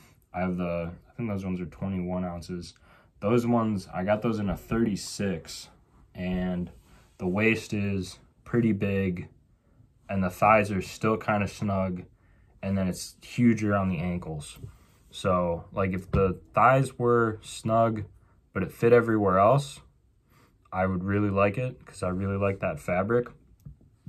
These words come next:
Like, if they fit how these fit, then I'd be pretty cool with it,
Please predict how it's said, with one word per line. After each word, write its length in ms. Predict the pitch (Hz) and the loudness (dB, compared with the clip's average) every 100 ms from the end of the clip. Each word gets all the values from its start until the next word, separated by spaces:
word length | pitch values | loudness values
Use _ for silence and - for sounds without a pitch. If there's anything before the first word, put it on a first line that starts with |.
| - - - - - | -10 -10 -12 -16 -8
Like, 180 | 110 98 | -4 -4
if 120 | 98 | -4
they 140 | 107 | -4
fit 240 | 101 127 - | -2 -2 0
how 140 | 107 | 0
these 260 | 92 98 95 | 0 0 -2
fit, 280 | - 85 80 - - - - - - | -6 -10 -12 -18 -20 -20 -20 -20 -12
then 160 | 95 92 | -4 -2
I'd 160 | 90 | -2
be 80 | 90 | -4
pretty 240 | 80 98 | -6 -4
cool 240 | 87 98 90 | -4 -2 -4
with 160 | 85 | -4
it, 160 | 80 78 | -8 -10